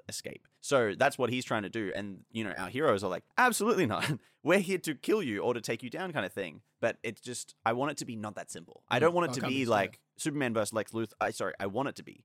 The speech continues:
Speaker 1: like Superman versus Lex Luthor. He can't just kill him, but Lex Luthor's really, really smart
Speaker 2: Yeah.
Speaker 1: and crafty, and he's always inventing all of these, uh, these, these moves and these schemes and that kind of thing to
Speaker 2: Yeah.
Speaker 1: outsmart Superman. That's why he's such a good villain for Superman.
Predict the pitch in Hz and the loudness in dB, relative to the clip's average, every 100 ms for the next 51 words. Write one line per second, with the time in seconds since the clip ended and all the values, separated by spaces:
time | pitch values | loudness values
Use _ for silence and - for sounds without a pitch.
0 | - 110 101 113 104 90 90 95 92 - | -4 -4 -2 -8 -8 -6 -8 -8 -10 -8
1 | 92 - - - 131 - 190 127 139 - | -12 -12 -16 -8 -6 2 2 2 -4 -4
2 | - 175 139 - _ 143 131 151 - 170 | -2 2 2 -2 _ 0 4 2 2 0
3 | 180 120 101 113 170 139 104 123 170 131 | 2 0 0 -6 -4 -4 -4 0 2 2
4 | - 180 175 104 _ _ - 117 - 151 | 0 0 0 0 _ _ -6 -4 4 4
5 | 190 101 90 107 107 113 120 107 98 113 | 4 0 -6 -6 -4 -4 -4 -6 -6 -6
6 | 117 98 82 98 95 92 87 - 95 87 | -6 -8 -6 -6 -6 -10 -8 -6 -2 -2
7 | 80 73 71 - 92 - _ _ 90 104 | -2 -6 -8 -10 -12 -12 _ _ -14 -12
8 | 101 117 127 95 95 92 - 110 101 90 | -6 -4 -4 -6 -12 -14 -10 -8 -8 -10
9 | 85 - 82 - 69 78 - - - _ | -14 -14 -16 -14 -16 -14 -12 -10 -12 _
10 | _ - 107 - - 92 60 _ - 92 | _ -6 -6 -4 -8 -8 -8 _ -18 -18
11 | 78 62 - 104 104 - 101 90 90 92 | -16 -16 -10 -2 -2 -2 -8 -10 -8 -10
12 | 85 - - _ | -12 -20 -20 _